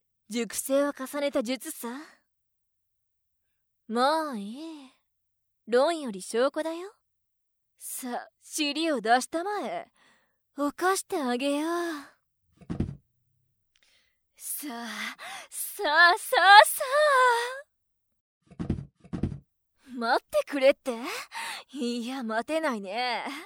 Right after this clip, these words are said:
さっきの栄養剤、まあ、半分は媚薬なんだが、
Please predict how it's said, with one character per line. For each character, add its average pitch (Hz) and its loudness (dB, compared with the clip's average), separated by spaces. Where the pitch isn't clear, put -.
さ - -6
っ 311 0
き 302 -6
の 202 -6
栄 247 -4
養 285 4
剤、 277 -10
ま 226 -4
あ、 165 -12
半 262 -8
分 427 -6
は 440 -4
媚 214 -6
薬 269 -2
な 311 0
ん 349 -6
だ 320 -2
が、 240 -2